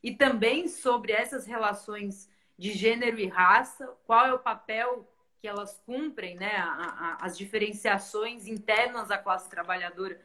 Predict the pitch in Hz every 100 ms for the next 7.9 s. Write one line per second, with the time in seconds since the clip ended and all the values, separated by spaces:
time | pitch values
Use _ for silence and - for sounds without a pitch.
0 | _ - _ - - 220 208 - 233 226
1 | 220 233 233 220 202 - 214 220 214 208
2 | 196 190 180 _ - 156 160 180 185 214
3 | 214 190 196 226 226 202 214 202 180 -
4 | _ _ _ 190 196 - 214 220 220 214
5 | 202 175 _ _ _ - 196 220 208 208
6 | 214 220 214 214 220 214 214 214 208 214
7 | 208 190 180 180 233 202 214 226 262